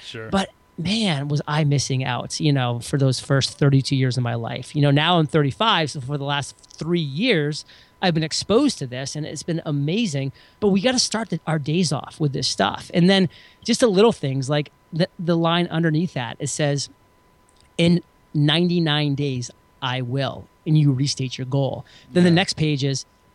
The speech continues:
Speaker 2: "In ninety-eight days." You know, we're counting down with you. You're accomplishing things every single day. And of course, you know, one of my favorite words in the world is focus. So
Speaker 1: Yeah.
Speaker 2: after we talk about, you know, restating your goal,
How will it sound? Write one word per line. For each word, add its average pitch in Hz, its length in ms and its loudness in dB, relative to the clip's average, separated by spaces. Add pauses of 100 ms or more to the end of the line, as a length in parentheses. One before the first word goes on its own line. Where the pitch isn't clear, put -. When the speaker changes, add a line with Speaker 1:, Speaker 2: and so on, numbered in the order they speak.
Speaker 2:
"In 165 200 4
ninety-eight 170 800 0
days." - 480 -12
You 175 100 2
know, 208 140 4
we're 190 340 4
counting 196 560 -2
down 160 400 -2
with 170 180 -2
you. 131 120 -2
You're 143 180 0
accomplishing 170 540 -4
things 143 260 -2
every 139 200 -2
single 139 340 0
day. 156 380 -2 (360)
And 175 100 6
of 160 80 0
course, 185 300 4
you 170 60 -2
know, 170 80 2
one 156 160 4
of 165 60 0
my 147 120 -2
favorite 156 340 -4
words 143 280 -4
in 127 60 -6
the 123 80 -6
world 139 380 -2
is 120 160 -10
focus. - 640 0 (260)
So 165 200 4
Speaker 1:
Yeah. 165 140 2
Speaker 2:
after 160 260 0
we 147 100 2
talk 156 280 -2
about, 139 380 -6
you 147 100 -4
know, 143 80 0
restating 135 420 -2
your 127 100 -2
goal, 165 340 4